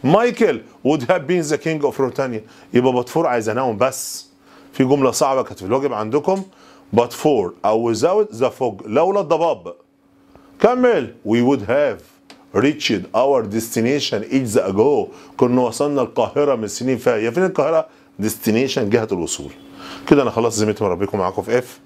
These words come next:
عملت لكم فيديو حوالي ساعة إلا ربع. أتمنى من ربنا سبحانه وتعالى التوفيق. فاضل لي كام جملة؟ فاضل لي تلتاشر جملة عاليين قوي. يلا يا مس آلاء، ودعي يلا الفيديو.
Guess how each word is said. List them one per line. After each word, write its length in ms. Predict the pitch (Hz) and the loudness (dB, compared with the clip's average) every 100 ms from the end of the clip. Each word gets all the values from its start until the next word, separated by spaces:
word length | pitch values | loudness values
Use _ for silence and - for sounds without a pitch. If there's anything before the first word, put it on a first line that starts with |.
| - - - - - 98 | -20 -20 -20 -20 -6 0
عملت 240 | 104 - | 2 2
لكم 200 | 107 107 | 4 4
فيديو 260 | 104 98 98 | 2 2 0
حوالي 260 | 104 101 | 2 0
ساعة 200 | 101 107 | 2 0
إلا 140 | 95 95 | 2 0
ربع. 200 | 139 - - _ - - - | -2 -6 -20 _ -20 -20 -4
أتمنى 380 | 95 113 123 117 | 0 0 0 0
من 60 | 104 | 0
ربنا 280 | 98 101 107 | -2 -2 -6
سبحانه 360 | - 110 101 | -6 -4 -4
وتعالى 360 | 98 98 101 110 | -2 -2 -2 -4
التوفيق. 800 | 117 - 107 90 - 90 90 101 - - - - | -10 -2 -2 -2 -4 -2 -2 -4 -8 -20 -20 0
فاضل 220 | 117 113 | 4 4
لي 80 | 113 | 4
كام 200 | 110 104 | 2 2
جملة؟ 380 | 98 135 220 226 | 2 0 -2 -2
فاضل 280 | - 147 131 | -2 0 0
لي 80 | 117 | 0
تلتاشر 400 | 101 90 113 101 | -2 -4 -6 -2
جملة 380 | 104 104 107 - - - - | -2 0 -2 -4 -18 -14 -4
عاليين 420 | 82 107 120 117 | -2 0 -2 -2
قوي. 160 | 82 78 - - - - - | -4 -6 -12 -20 -20 -6 0
يلا 200 | 117 110 | 2 2
يا 40 | |
مس 180 | 110 - | 0 -2
آلاء، 360 | 98 110 151 - - - | 2 2 0 -8 -10 -2
ودعي 360 | 107 101 110 107 | 0 2 2 2
يلا 160 | 104 | 0
الفيديو. 420 | 98 107 104 175 | 0 -2 0 -2